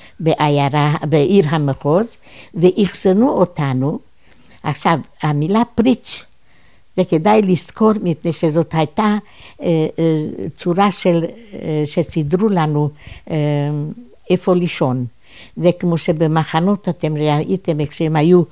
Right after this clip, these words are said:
כמו לולים כאלה. אז סידרו לנו כאלה, ואנחנו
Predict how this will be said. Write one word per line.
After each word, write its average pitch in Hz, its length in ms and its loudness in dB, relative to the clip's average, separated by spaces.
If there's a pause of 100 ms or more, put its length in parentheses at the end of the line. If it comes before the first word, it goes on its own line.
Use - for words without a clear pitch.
(300)
כמו 170 240 4
לולים 185 480 8
כאלה. 139 520 2 (460)
אז 160 220 0 (100)
סידרו 220 680 4
לנו 180 400 2
כאלה, 165 480 0
ואנחנו 196 680 0